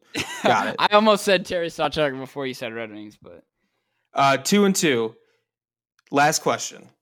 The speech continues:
Speaker 2: and then I've got a bonus question.
Speaker 1: Oh, nice.
Speaker 2: Nineteen ninety-two, nineteen ninety-three. The greatest rookie season of all time. Seventy-six goals,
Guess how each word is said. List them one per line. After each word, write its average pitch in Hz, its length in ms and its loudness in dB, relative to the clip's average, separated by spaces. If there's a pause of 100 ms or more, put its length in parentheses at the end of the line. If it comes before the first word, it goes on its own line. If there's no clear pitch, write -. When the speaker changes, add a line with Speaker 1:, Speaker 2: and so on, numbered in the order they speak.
Speaker 2:
and 143 140 0
then 151 100 2
I've 143 120 -2
got 135 160 2
a - 20 0
bonus 110 320 -4
question. - 460 -18 (280)
Speaker 1:
Oh, - 140 -20
nice. - 400 -20 (840)
Speaker 2:
Nineteen 185 500 4
ninety-two, 170 580 2
nineteen 147 680 2
ninety-three. 127 920 -4 (1300)
The 151 560 0 (160)
greatest 165 580 2
rookie 160 320 -2
season 127 500 -4
of 117 180 -12 (140)
all 127 320 2
time. 107 600 -12 (1000)
Seventy-six 180 880 0
goals, 117 640 -6